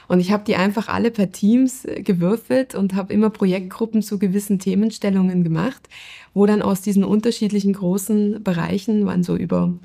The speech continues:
hundert, hundertzwanzig Personen immer in diesen Bereichen, ähm, Projektteams entstanden sind.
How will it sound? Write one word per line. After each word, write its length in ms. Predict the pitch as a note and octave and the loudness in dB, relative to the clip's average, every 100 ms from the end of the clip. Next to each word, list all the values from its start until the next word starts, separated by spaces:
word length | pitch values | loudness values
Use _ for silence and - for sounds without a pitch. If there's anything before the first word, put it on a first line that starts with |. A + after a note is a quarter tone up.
| - | 0
hundert, 560 | F#3 F#3+ G3 F#3+ - | 2 2 0 -4 -6
hundertzwanzig 800 | F#3 F3 F3 - E3 F3 - - | 0 0 -2 -6 -4 -4 -4 -6
Personen 420 | F#3+ - F3+ G#3 | -6 -2 2 2
immer 180 | G3 F#3+ | 4 2
in 80 | F#3+ | 2
diesen 240 | F#3 F#3+ | 0 0
Bereichen, 460 | F#3 F3+ F3 F3 G3+ - - - - - - | -2 -4 -6 -4 -6 -8 -20 -20 -20 -10 -2
ähm, 480 | F#3+ F#3 F3+ F#3 - _ | 2 4 2 -2 -10 _
Projektteams 720 | - G3 E3+ F3+ - G3 F#3+ | -4 0 0 -2 -2 0 2
entstanden 500 | F#3 E3 D#3+ D#3+ F3 | 0 -4 -2 -4 0
sind. 380 | E3+ D#3+ D#3+ - | -2 -2 -4 -10